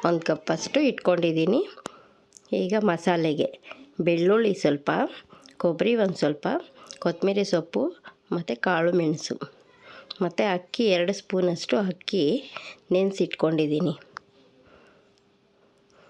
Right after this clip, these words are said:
ನೋಡಿ, ಈಗ ಒಂದು ಕುಕ್ಕರಲ್ಲಿ ಕಡಲೆ ಬೀಜ ಮತ್ತು ಬೀನ್ಸು, ತೊಳೆದಿಟ್ಕೊಂಡಿರೋವಂಥ ಬೀನ್ಸು ಹಾಕ್ಬಿಟ್ಟು ಒಂದು ಸ್ವಲ್ಪ ನೀರು ಹಾಕಿ ಸ್ವಲ್ಪ ಉಪ್ಪು ಸೇರಿಸಿ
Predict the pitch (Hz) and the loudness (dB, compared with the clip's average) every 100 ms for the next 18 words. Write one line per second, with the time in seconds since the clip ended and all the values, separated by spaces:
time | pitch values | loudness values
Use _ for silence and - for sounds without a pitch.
0 | - - 175 160 165 165 175 185 160 165 | -10 -2 0 2 2 2 4 4 2 -2
1 | 165 180 180 156 151 240 - - - - | 0 0 2 2 2 0 -2 -14 -16 -2
2 | 190 160 160 185 170 160 - 151 330 - | -2 2 2 2 0 0 0 0 -2 -2
3 | 196 185 - 370 - - _ _ _ - | -4 -2 -2 -2 -6 -14 _ _ _ -20
4 | - - - 180 180 190 180 - - 196 | -20 -20 -8 0 2 2 0 -2 -4 -4
5 | - - - 180 180 185 - 175 180 180 | -12 -8 2 2 4 -2 -2 0 2 2
6 | 175 165 165 202 208 185 165 175 226 202 | 4 2 2 0 2 2 2 0 -2 0
7 | 160 175 - 165 - 277 - - - - | 0 -2 -4 -6 -2 -4 -4 -14 -20 -18
8 | - - - - 202 202 196 190 208 196 | -18 -20 -20 -2 -2 2 0 2 0 2
9 | 180 180 185 160 156 208 339 - - _ | 4 4 2 0 -2 -2 -2 -4 -18 _
10 | - - _ - 180 180 185 165 160 165 | -20 -20 _ -2 0 2 2 4 0 -2
11 | - 208 185 156 - - | -2 2 2 2 0 0